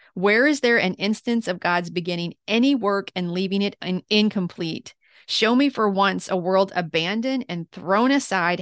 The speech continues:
half formed. Show me a universe cast off from the great potter's wheel with the design in outline, the clay half hardened,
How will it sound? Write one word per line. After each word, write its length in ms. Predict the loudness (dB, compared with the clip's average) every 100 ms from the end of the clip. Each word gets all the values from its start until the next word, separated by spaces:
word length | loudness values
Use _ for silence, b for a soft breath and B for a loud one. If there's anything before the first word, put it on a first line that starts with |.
| -2
half 320 | 0 0 -2 _
formed. 520 | -6 -4 -4 -6 -10 -14 B B
Show 360 | -2 2 4 4
me 200 | 4 2
a 40 |
universe 600 | 2 2 2 0 -2 -6
cast 500 | -10 -4 0 0 -2 0
off 280 | 2 2
from 180 | 0 -2
the 80 | -2
great 460 | -4 -2 0 -2 -8 _
potter's 440 | -2 0 0 -2
wheel 440 | -4 -2 -2 -4 B B
with 160 | -2 -2
the 100 | -2
design 600 | 0 0 2 2 2 0
in 180 | 0 -2 0
outline, 600 | 2 2 0 -6 -6 -8 b
the 80 | -6
clay 400 | -4 0 2 2
half 400 | 0 0 -2 -2
hardened, 460 | 0 0 0 -4